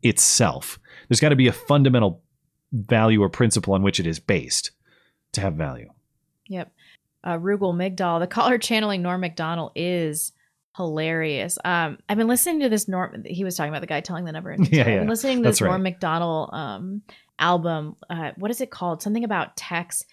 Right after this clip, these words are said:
Speaker 2: Everybody has to listen to it. It's so funny. I miss Norm Macdonald. He was just, he was just the best. Matthew Rowley, I left Michigan because I was accused of carrying a sniper rifle in a mall for carrying black,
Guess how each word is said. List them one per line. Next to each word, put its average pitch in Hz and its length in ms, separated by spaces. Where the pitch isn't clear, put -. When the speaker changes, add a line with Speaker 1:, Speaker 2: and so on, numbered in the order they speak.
Speaker 2:
Everybody 240 300
has 240 140
to 233 60
listen 220 220
to 214 100
it. 208 60
It's - 160
so 202 160
funny. 190 400
I 170 100
miss 175 260
Norm 175 160
Macdonald. 165 520
He 160 120
was 151 180
just, - 240
he 185 100
was 160 60
just 165 160
the - 40
best. - 340
Matthew 208 400
Rowley, 185 400
I 180 60
left 247 220
Michigan 262 360
because 220 200
I 220 60
was 208 140
accused 247 320
of 180 80
carrying 233 260
a 180 40
sniper 196 300
rifle 185 340
in 185 60
a 175 40
mall 175 280
for 165 140
carrying 175 340
black, 156 500